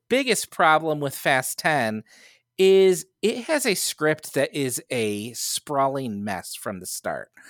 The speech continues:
Um, there really isn't a single heist that they're trying to pull off, a single job that they're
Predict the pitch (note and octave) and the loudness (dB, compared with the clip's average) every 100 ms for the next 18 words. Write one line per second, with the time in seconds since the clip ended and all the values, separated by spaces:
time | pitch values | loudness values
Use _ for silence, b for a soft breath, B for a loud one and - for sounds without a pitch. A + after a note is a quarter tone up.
0 | B B _ G2+ G2+ G2 G2 G2+ _ _ | B B _ 0 2 2 -2 -10 _ _
1 | _ _ _ _ _ - - _ A2+ E3 | _ _ _ _ _ -14 -14 _ -2 0
2 | D3 E3+ F#3+ F3+ - C#3 C#3+ E3 A2 A2 | 2 2 2 0 0 0 0 -2 -4 -6
3 | - b b b b _ C#3+ C3+ - E3 | -12 b b b b _ -2 0 0 0
4 | D#3 C3+ A2+ - C#3 B2+ G2 - - C#3 | -2 -6 -8 -2 0 2 0 -4 -6 -6
5 | B2 B2+ - B2 A2 - A2+ F#2+ - - | -4 -4 -4 -4 -4 -6 -6 -4 -6 -8
6 | C3+ A2+ G#2+ - G2+ F#2 G2 - F#2+ | -6 -6 -8 -6 -6 -6 -10 -8 -8